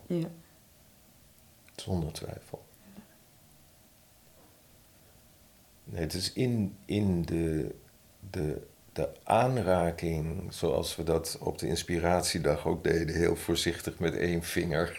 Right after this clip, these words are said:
Speaker 2: <laughs> elkaar
Speaker 1: Mm.
Speaker 2: onderzoeken, dat, ehm, dat zich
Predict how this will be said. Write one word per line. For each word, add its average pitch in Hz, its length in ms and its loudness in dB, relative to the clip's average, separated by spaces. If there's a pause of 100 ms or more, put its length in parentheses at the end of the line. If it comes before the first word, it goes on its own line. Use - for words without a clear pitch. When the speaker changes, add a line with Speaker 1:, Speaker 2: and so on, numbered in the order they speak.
Speaker 2:
<laughs> - 140 -2
elkaar 160 500 4
Speaker 1:
Mm. 156 100 -4 (880)
Speaker 2:
onderzoeken, 95 760 2
dat, 82 360 2 (840)
ehm, 85 480 8 (3000)
dat 92 240 6
zich - 360 0